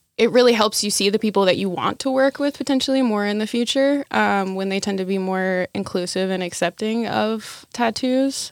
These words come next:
Um, yeah, honestly, if anything, I've found more artists being tattooed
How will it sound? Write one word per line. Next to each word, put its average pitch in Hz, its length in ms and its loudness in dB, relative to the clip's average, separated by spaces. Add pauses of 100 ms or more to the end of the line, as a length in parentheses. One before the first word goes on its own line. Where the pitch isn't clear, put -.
(140)
Um, 175 560 -2 (880)
yeah, 226 300 4
honestly, 302 500 4
if 233 140 2
anything, 262 540 4
I've 214 200 2
found 214 300 2
more 190 320 2
artists 196 600 2
being 208 380 -2
tattooed 269 760 0